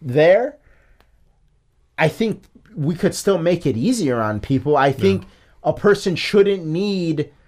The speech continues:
Speaker 1: eighty percent of, of their, of their wage to go to their living and eating and only have twenty percent left. Like,
Speaker 2: Yeah.
Speaker 1: I think people should be able to have,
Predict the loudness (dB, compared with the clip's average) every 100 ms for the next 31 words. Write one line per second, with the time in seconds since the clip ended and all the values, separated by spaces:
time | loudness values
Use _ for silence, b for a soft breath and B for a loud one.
0 | _ _ _ _ _ _ _ _ _ _
1 | _ _ _ _ _ _ _ 2 4 2
2 | -2 0 -2 0 2 2 0 -10 -16 -20
3 | _ _ _ _ _ _ _ 6 8 6
4 | 4 -4 -2 2 2 2 2 2 2 0
5 | 2 4 4 4 4 4 2 -2 -6 -12
6 | _ _ -6 0 2 2 0 0 2 2
7 | 2 0 -2 -4 -4 -4 -2 0 0 0
8 | 0 0 2 0 0 -4 -6 -4 0 0
9 | -2 -2 -2 -2 -4 -2 -2 -2 0 2
10 | 0 -2 0 0 0 -2 2 2 2 -2
11 | -4 -2 -2 -2 -2 -2 0 2 2 2
12 | -2 0 2 0